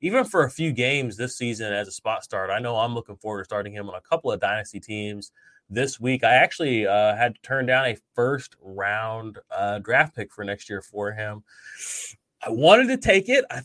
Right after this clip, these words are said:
you know, first round pick for next year is pretty good, but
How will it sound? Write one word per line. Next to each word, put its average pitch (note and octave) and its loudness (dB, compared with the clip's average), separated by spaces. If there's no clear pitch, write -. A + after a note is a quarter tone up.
you D#3 0
know, D#3 4
first F3 2
round F3+ 4
pick F#3 -4
for E3+ -4
next D#3+ 0
year E3 2
is F3 0
pretty C#3+ -4
good, C#3 2
but B2 0